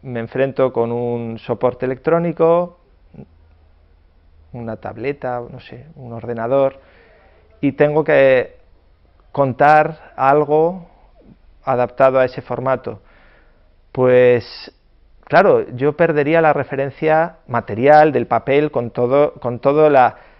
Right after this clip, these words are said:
eh, la lectura que nos ofrece un, un objeto, un papel, en cuanto que lo manipulamos, lo, está en nuestras manos, hay una percepción sensorial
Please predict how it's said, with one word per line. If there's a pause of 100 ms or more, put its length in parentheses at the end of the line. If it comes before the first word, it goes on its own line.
(480)
eh,
la
lectura
que
nos
ofrece
un,
un
objeto,
un
papel,
en
cuanto
que
lo
manipulamos,
lo,
está
en
nuestras
manos,
hay
una
percepción
sensorial